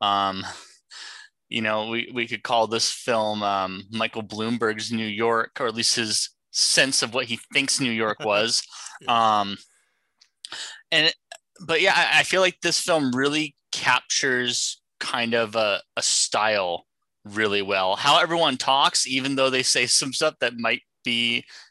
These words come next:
Speaker 1: not so good today, um, it, it fits to the characters, which I found myself kind of shocked and thinking. Um, a moment that stood out to me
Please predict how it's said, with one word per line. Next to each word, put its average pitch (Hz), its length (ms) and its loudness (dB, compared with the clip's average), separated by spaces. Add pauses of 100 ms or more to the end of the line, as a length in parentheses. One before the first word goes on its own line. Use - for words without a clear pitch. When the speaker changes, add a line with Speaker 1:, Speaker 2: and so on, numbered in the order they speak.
(160)
Speaker 1:
not 110 360 0
so 113 640 0 (300)
good 120 240 -2
today, 123 600 2
um, 110 580 0 (840)
it, 143 140 0 (200)
it - 160 -4
fits - 380 0
to 208 140 0
the 135 120 -4
characters, 147 720 0
which 160 160 -4
I 117 100 0
found 120 280 -2
myself 123 320 -2
kind 123 180 -6
of - 80 -4
shocked - 460 -2
and 110 160 -8
thinking. 113 460 -2
Um, 104 380 -2 (260)
a 117 40 -4
moment 117 320 0
that 127 120 -2
stood 123 240 0
out 113 240 0
to - 100 -4
me 120 420 -2